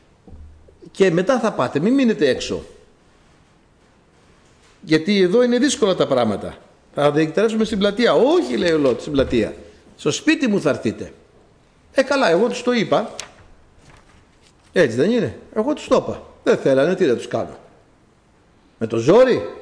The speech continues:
Ναι, με το ζόρι. Σε δοκιμάζει ο Θεός. Σε δοκιμάζει ο Κύριος. Με το ζόρι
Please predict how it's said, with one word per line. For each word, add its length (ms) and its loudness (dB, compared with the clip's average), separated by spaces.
Ναι, 500 2
με 80 -2
το 140 -4
ζόρι. 480 0
Σε 200 0
δοκιμάζει 680 0
ο 80 2
Θεός. 640 0
Σε 200 -6
δοκιμάζει 540 -2
ο 60 -2
Κύριος. 580 -2
Με 100 -12
το 120 -12
ζόρι 440 -2